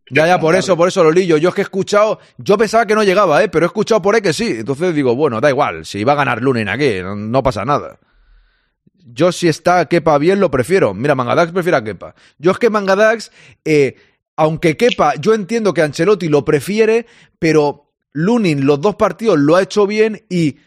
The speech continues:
digamos que forzarlo, ¿no? Cuando no ha,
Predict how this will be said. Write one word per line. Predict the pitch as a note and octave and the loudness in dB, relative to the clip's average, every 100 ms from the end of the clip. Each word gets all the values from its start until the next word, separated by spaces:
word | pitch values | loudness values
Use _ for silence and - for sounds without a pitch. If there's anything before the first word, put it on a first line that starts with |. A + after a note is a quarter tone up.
| _ _ _ | _ _ _
digamos | C#3 D3+ D3+ G#3 A#3 | -6 -2 0 0 0
que | A3 | -2
forzarlo, | F3+ F3 D3+ - F#3+ A3 A#3 A#3+ | 0 0 0 0 0 0 2 0
¿no? | G#3+ A#3+ | 0 0
Cuando | G#3 F3+ E3 | 0 0 0
no | D#3+ F#3 G#3+ | 0 0 2
ha, | G3+ | 0